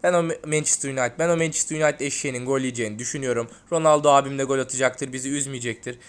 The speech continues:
Bu mücadele basitinden karşılıklı gol var. Direkt paramızı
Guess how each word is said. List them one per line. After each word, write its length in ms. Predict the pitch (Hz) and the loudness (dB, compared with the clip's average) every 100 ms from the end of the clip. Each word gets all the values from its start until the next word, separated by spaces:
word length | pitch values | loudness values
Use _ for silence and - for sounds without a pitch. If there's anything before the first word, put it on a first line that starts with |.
| - - | -18 -6
Bu 60 | |
mücadele 680 | 175 131 120 110 117 135 - | -4 2 4 4 0 -2 2
basitinden 520 | 160 - 131 131 131 | 2 2 -4 -4 -2
karşılıklı 480 | 151 139 - 135 - | 2 2 0 -10 -4
gol 200 | 131 120 | -2 0
var. 200 | 127 135 | 0 0
Direkt 300 | 143 123 - - - - - | -2 -2 -6 -20 -20 -20 -6
paramızı 540 | 165 143 120 110 135 | 0 0 -2 -4 -6